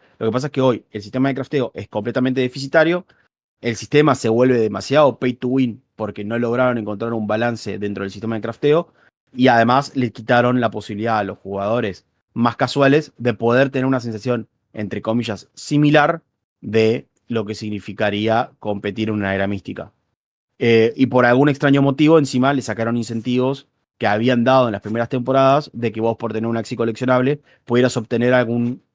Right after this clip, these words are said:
uno de estos ítems, no sé, una runa mística, un amuleto místico. O sea, vos en la era rara tenés ítems, eh, raros, en la era épica tenés ítems épicos, pero en la era mística no, por algún motivo solamente si tenés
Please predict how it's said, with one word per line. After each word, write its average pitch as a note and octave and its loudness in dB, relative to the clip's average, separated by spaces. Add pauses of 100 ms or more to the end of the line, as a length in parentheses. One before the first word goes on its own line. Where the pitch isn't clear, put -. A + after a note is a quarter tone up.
(160)
uno A#2+ 2
de A2+ 0
estos - -10
ítems, G2+ -6
no F#2+ -10
sé, G#2 -4 (240)
una B2+ 4
runa A#2+ 0
mística, A#2+ -2
un A2+ 0
amuleto G#2+ -4
místico. - -10
O - -20
sea, G#2 -2 (160)
vos A#2+ 2
en A#2 -4
la A2+ 2
era A#2+ 2
rara B2+ 0
tenés A#2 -6
ítems, A2+ -6
eh, A2 -2
raros, C#3 2
en A#2 -6
la G#2+ 0
era A#2 0
épica A2+ -4
tenés G#2 -8
ítems G#2+ -8
épicos, C#3 -2
pero A2+ 0
en G#2+ -2
la G#2+ 0
era A#2 0
mística B2+ -2
no, G#2 -4
por F#2+ -2
algún G#2+ 0
motivo A#2+ 0
solamente A2 -2
si G#2+ -8
tenés G2+ -4